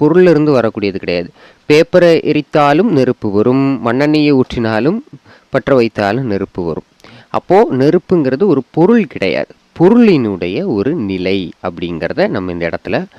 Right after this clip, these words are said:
புரிந்து கொள்ள வேண்டியது இருக்கிறது. நம்ம வீட்ல எல்லாருமே மனிதனுடைய உயிர் நாடியா பயன்படுத்தக்கூடியது தண்ணீர். அது நம்ம எல்லாருக்குமே தெரியும்.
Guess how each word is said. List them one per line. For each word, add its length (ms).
புரிந்து 280
கொள்ள 260
வேண்டியது 460
இருக்கிறது. 580
நம்ம 220
வீட்ல 600
எல்லாருமே 800
மனிதனுடைய 720
உயிர் 260
நாடியா 500
பயன்படுத்தக்கூடியது 1080
தண்ணீர். 500
அது 140
நம்ம 200
எல்லாருக்குமே 640
தெரியும். 420